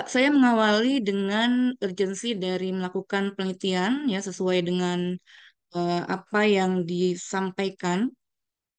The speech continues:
eh, dalam firman Allah yang di, eh, Quran surat Al-Alaq ayat pertama ya Iqra ya. Artinya di sini ini menjadi spirit buat kita bahwa Allah atau di dalam, eh,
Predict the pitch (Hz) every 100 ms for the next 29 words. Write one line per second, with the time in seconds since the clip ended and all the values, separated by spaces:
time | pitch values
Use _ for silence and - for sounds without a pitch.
0 | _ _ _ - 185 180 180 180 175 185
1 | 180 175 180 180 180 262 - 185 175 170
2 | 175 175 175 175 175 - - 175 170 170
3 | 170 170 170 _ _ _ 190 180 - 180
4 | 175 175 - 175 165 175 175 175 185 -
5 | _ _ 180 175 180 185 202 247 185 190
6 | 180 180 208 - - 196 - - 170 180
7 | 185 - - - 185 185 208 214 254 220
8 | 214 202 208 254 285 302 _ _ _ 214
9 | 269 233 220 - 208 208 196 190 190 -
10 | 180 190 196 294 - 196 190 185 190 196
11 | 214 240 - - 202 196 190 247 - -
12 | 208 202 196 190 185 190 196 _ _ _
13 | _ _ - 190 190